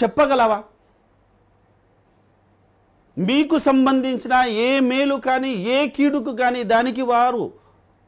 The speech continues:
ఆ విగ్రహాలు యజమానుల? ఇవేవి కానప్పుడు అవి ఎలా మీ ఎలవెల్పులవుతాయి? అవి ఎలా మీ దైవాలుగా మీరు నమ్ముతారు?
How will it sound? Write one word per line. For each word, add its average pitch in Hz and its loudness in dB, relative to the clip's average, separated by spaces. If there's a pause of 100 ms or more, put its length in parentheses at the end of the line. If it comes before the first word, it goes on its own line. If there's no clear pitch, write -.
(160)
ఆ 147 4
విగ్రహాలు 135 -4 (240)
యజమానుల? 185 0 (1900)
ఇవేవి 302 0
కానప్పుడు 220 0 (1700)
అవి 143 -2
ఎలా 139 0 (300)
మీ 139 -2
ఎలవెల్పులవుతాయి? 131 -4 (340)
అవి 196 2
ఎలా 214 4 (200)
మీ 220 -2
దైవాలుగా 277 4
మీరు 240 -2
నమ్ముతారు? 202 -2